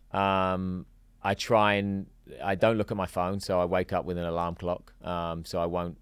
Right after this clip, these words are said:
I won't check my phone instantly, which I used to do, because the trouble is with notifications and everything, you see something and you're already in that mindset. So I wake up, which is a plus.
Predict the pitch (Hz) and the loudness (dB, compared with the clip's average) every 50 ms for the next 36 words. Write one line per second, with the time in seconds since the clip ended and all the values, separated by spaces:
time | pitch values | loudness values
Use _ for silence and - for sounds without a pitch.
0 | - - 87 87 90 87 87 - - - 90 - 87 85 80 - - 90 85 85 | -10 -8 -6 -4 -4 -4 -4 -6 -6 -8 -8 -6 -6 -10 -10 -6 -4 -4 -4 -4
1 | 82 80 80 76 - - - _ _ _ 98 92 87 - - 90 85 87 90 90 | -4 -6 -8 -10 -14 -18 -20 _ _ _ -10 -10 -10 -8 -10 -8 -6 -4 -6 -4
2 | 87 90 87 - 87 82 82 85 90 - - - 80 85 87 92 82 85 - 90 | -6 -6 -6 -6 -6 -6 -4 -6 -8 -8 -8 -8 -6 -4 -4 -4 -6 -6 -6 -6
3 | 82 76 - - - - - - - - 87 - - 95 90 80 87 87 87 80 | -8 -8 -10 -16 -20 -20 -20 -20 -12 -12 -10 -4 0 0 0 2 0 -2 -2 -4
4 | 73 80 82 76 82 87 87 87 80 80 - 85 - 90 82 82 - 85 82 76 | -4 -6 -6 -4 -4 -4 -4 -4 -4 -6 -10 -8 -6 -4 -4 -4 -6 -8 -8 -8
5 | 80 82 82 80 85 85 85 82 80 80 - - 90 87 80 - 85 82 82 82 | -6 -6 -6 -6 -6 -6 -6 -8 -8 -10 -8 -6 -6 -6 -4 -6 -6 -6 -6 -6
6 | 82 85 82 82 82 82 82 82 80 78 80 80 80 78 73 78 80 80 80 80 | -8 -6 -6 -6 -6 -4 -4 -4 -4 -4 -6 -6 -6 -8 -8 -8 -8 -8 -8 -8
7 | - - 85 87 82 - - - - - - - - _ - - 101 92 90 87 | -8 -6 -6 -6 -6 -8 -14 -20 -20 -20 -20 -20 -20 _ -6 2 4 4 6 6
8 | 87 87 90 - 92 98 92 101 98 95 - 104 98 98 - - 87 - - 85 | 4 2 0 0 -2 2 2 4 2 2 4 2 2 2 2 -2 -10 -10 -8 -8
9 | 80 - - 90 87 87 95 - - - | -8 -8 -2 0 0 0 -2 -4 -12 -14